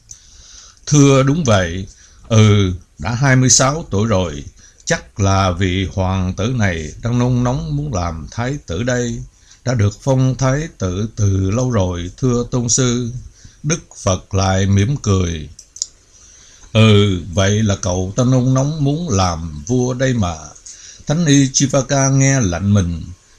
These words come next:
Cái điều ông muốn nói bây giờ thấy không còn cần thiết nữa. Sau đó, Đức Phật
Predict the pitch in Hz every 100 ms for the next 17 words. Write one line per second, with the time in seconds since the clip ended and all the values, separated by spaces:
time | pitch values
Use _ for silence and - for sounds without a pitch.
0 | - 147 104 101 98 98 127 135 143 151
1 | 139 156 180 127 131 92 87 78 - -
2 | 123 147 135 131 131 131 - 87 82 82
3 | 82 95 85 85 80 76 131 151 95 82
4 | 87 95 147 _ _ _ - 131 131 139
5 | 170 - 139 - 87